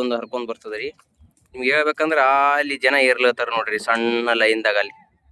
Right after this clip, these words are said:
ಇರ್ಲತ್ತಾರಲ್ರಿ. ಹಂಗೆ ಹಿಂಗ್ ಮುಂದ್ ಹೋಗಿ ಆ ಕಡೆ ಅಲ್ಲಿ ಈ ಜೂಮ್ ಮಾಡಿ ತೋರಿಸ್ತೀನಲ್ರಿ, ಇಲ್ಲಿ ಕೈಲಾಸ ಬಾಗಿಲ ಅದ. ನಾವ್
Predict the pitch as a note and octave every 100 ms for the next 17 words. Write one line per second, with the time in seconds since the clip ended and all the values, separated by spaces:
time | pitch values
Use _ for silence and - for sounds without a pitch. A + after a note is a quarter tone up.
0 | _ _ _ _ _ _ _ A#2 C3 -
1 | B2+ D3 D3+ B2 C3 D3+ C#3+ C#3+ C#3 C#3+
2 | C#3 C#3+ D3+ B2+ D3 F#3 _ _ _ _
3 | _ _ - A#2 B2 B2 B2 B2 A#2+ -
4 | _ _ _ _ _ _ _ _ _ _
5 | F3+ _ _ _ _ _ _ _ _ _
6 | _ _ B2 C3 C3+ A#2+ B2 C3+ C3 -
7 | B2 - B2 A#2+ D#3 D3 G#2+ - _ B2
8 | B2 - A2+ A2+ - G#2+ G2 G2 F#2+ G#2+